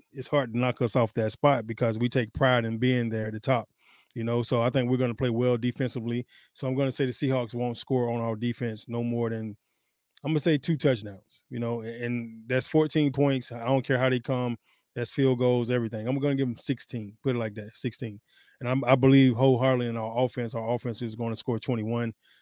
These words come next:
And I'm saying we're gonna pick up another touchdown from,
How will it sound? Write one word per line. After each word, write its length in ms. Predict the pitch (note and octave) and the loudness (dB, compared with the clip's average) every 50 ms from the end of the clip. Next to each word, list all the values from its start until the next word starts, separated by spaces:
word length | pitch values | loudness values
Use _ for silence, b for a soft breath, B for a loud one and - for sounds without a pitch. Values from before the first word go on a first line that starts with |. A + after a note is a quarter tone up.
| b b - | b b -8
And 100 | A#2 A#2+ | -6 -4
I'm 100 | B2+ B2+ | -4 -2
saying 240 | - - D#3+ D#3+ D3 | 4 6 6 6 6
we're 80 | C3+ | 4
gonna 160 | C3 C3+ B2+ | 2 2 0
pick 180 | A2+ - C3+ B2+ | 2 0 0 0
up 120 | B2 A2+ | -2 -4
another 220 | A#2 A#2 B2 A#2+ A2+ | -2 -2 -2 -2 -2
touchdown 560 | - - B2 A2+ - B2+ A#2+ A#2 A2+ A2+ A2+ | -2 -2 -2 -2 -2 -4 -4 -4 -4 -4 -6
from, 440 | - - - B2 A#2 A#2 A2+ A2 G#2+ | -6 -4 -4 -2 -2 -2 -4 -6 -8